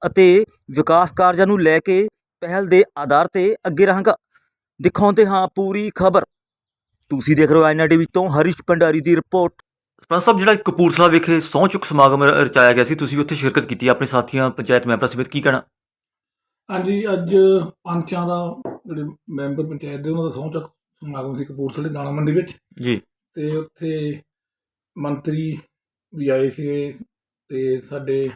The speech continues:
Speaker 2: ਹਲਕਾ ਇੰਚਾਰਜ ਮਾਨ ਸਾਹਿਬ ਵੀ ਸੀਗੇ। ਅਸੀਂ ਵੀ ਪਹੁੰਚੇ, ਅਸੀਂ, ਮੈਂ ਵੀ ਪਹੁੰਚਿਆ ਆਪਣੇ ਸਾਥੀਆਂ ਨੂੰ ਲੈ ਕੇ। ਤੇ ਅੱਜ ਮੈਂ ਇਹ ਕਹਿ ਸਕਦਾ ਕਿ ਸਾਡਾ ਜਿਹੜਾ ਕੰਮ ਪੂਰਾ ਹੋ ਗਿਆ, ਸਹੁੰ, ਸਹੁੰਆਂ ਵਗੈਰਾ ਦਾ ਸਾਰੀਆਂ ਦਾ, ਹੁਣ ਅਸੀਂ ਪਿੰਡ ਦੇ ਕੰਮ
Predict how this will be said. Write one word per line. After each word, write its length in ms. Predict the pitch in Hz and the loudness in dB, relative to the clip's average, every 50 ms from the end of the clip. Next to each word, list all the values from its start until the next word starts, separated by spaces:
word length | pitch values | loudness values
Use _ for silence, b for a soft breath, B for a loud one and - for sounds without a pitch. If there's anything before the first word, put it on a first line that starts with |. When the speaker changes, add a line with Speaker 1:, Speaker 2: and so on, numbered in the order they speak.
| _ _ - | _ _ -16
Speaker 2:
ਹਲਕਾ 420 | 127 135 139 _ - 143 139 135 127 - _ _ _ _ _ _ _ _ - | -14 -14 -14 _ -12 -10 -10 -10 -12 -14 _ _ _ _ _ _ _ _ -14
ਇੰਚਾਰਜ 460 | - 143 131 - 143 135 135 135 139 | -12 -10 -6 -4 -4 -4 -4 -4 -6
ਮਾਨ 240 | 135 131 135 147 151 | -8 -8 -8 -8 -8
ਸਾਹਿਬ 200 | 147 165 156 156 | -6 -6 -6 -6
ਵੀ 80 | 151 147 | -6 -6
ਸੀਗੇ। 240 | 147 143 147 165 170 - _ _ _ _ _ _ _ _ _ _ _ - - | -6 -8 -8 -10 -10 -12 _ _ _ _ _ _ _ _ _ _ _ -12 -8
ਅਸੀਂ 120 | 139 180 180 | -6 -6 -4
ਵੀ 60 | 170 | -4
ਪਹੁੰਚੇ, 460 | 180 185 175 170 - 196 175 170 165 - - 165 | -4 -6 -6 -4 -2 -2 -2 -2 -4 -8 -10 -8
ਅਸੀਂ, 180 | 147 175 170 | -6 -4 -4
ਮੈਂ 160 | 151 147 151 | -4 -4 -4
ਵੀ 60 | 175 175 | -6 -6
ਪਹੁੰਚਿਆ 320 | 170 165 156 156 165 156 | -6 -8 -10 -8 -8 -8
ਆਪਣੇ 320 | 151 - 147 147 139 135 123 - _ _ _ _ _ _ _ _ _ - | -6 -4 -4 -4 -4 -4 -8 -12 _ _ _ _ _ _ _ _ _ -20
ਸਾਥੀਆਂ 300 | 147 - _ - 143 135 | -20 -18 _ -10 -8 -6
ਨੂੰ 80 | 131 | -4
ਲੈ 120 | 131 131 127 | -4 -4 -4
ਕੇ। 240 | 131 160 165 - - _ _ _ _ _ _ _ _ _ _ _ _ _ _ | -4 -4 -6 -6 -8 _ _ _ _ _ _ _ _ _ _ _ _ _ _
ਤੇ 320 | - 139 135 139 139 147 - - 175 | -6 -6 -4 -4 -4 -6 -8 -8 -8
ਅੱਜ 180 | 160 160 160 190 180 185 190 190 190 170 - - _ _ _ _ _ _ _ _ _ _ _ - | -8 -4 0 2 2 2 4 2 0 -2 -4 -8 _ _ _ _ _ _ _ _ _ _ _ -8
ਮੈਂ 80 | 156 156 | -4 -4
ਇਹ 100 | 170 170 | -4 -2
ਕਹਿ 220 | 165 160 170 165 | -2 -2 -2 0
ਸਕਦਾ 340 | 170 175 170 170 175 185 185 | -2 -2 -2 -2 -2 -2 -2
ਕਿ 300 | 175 175 175 170 165 160 - | 0 0 0 0 -2 -2 -6
ਸਾਡਾ 240 | 165 151 147 156 160 | -8 -6 -4 -2 -2
ਜਿਹੜਾ 380 | 156 160 175 170 165 147 113 - _ _ - | 0 0 -2 -2 -4 -6 -10 -14 _ _ -20
ਕੰਮ 360 | - - _ _ 135 135 143 135 | -20 -20 _ _ -12 -12 -10 -8
ਪੂਰਾ 240 | 139 139 143 143 | -4 -2 0 2
ਹੋ 160 | 131 127 135 135 | 2 2 2 2
ਗਿਆ, 360 | 147 151 156 156 151 147 147 - | 2 0 0 -2 -4 -6 -10 -12
ਸਹੁੰ, 380 | - 135 147 156 160 160 175 - | -12 -10 -10 -8 -8 -8 -10 -12
ਸਹੁੰਆਂ 260 | - 147 143 143 143 | -10 -10 -8 -6 -6
ਵਗੈਰਾ 240 | 143 147 147 147 151 | -4 -4 -4 -4 -6
ਦਾ 80 | 156 135 | -6 -6
ਸਾਰੀਆਂ 280 | 147 151 156 175 170 | -8 -8 -6 -6 -6
ਦਾ, 180 | 165 180 175 - _ _ _ _ _ _ _ _ _ - 160 | -6 -6 -8 -10 _ _ _ _ _ _ _ _ _ -12 -8
ਹੁਣ 100 | 156 156 | -6 -6
ਅਸੀਂ 80 | 151 | -6
ਪਿੰਡ 220 | 151 - 160 147 143 | -4 -4 -6 -4 -4
ਦੇ 120 | 147 143 | -6 -6
ਕੰਮ 260 | 147 151 147 151 165 | -6 -6 -6 -6 -6